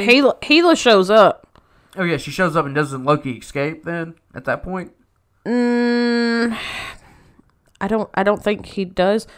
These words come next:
Speaker 2: Um, he might, though. Um,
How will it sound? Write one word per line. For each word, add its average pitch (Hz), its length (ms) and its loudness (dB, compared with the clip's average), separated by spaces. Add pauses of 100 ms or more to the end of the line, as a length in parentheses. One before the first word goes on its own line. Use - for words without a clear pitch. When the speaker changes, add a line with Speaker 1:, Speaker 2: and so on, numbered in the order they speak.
(460)
Speaker 2:
Um, 185 560 4 (840)
he 214 140 -8
might, 220 260 -4
though. 143 180 -6 (680)
Um, 185 680 2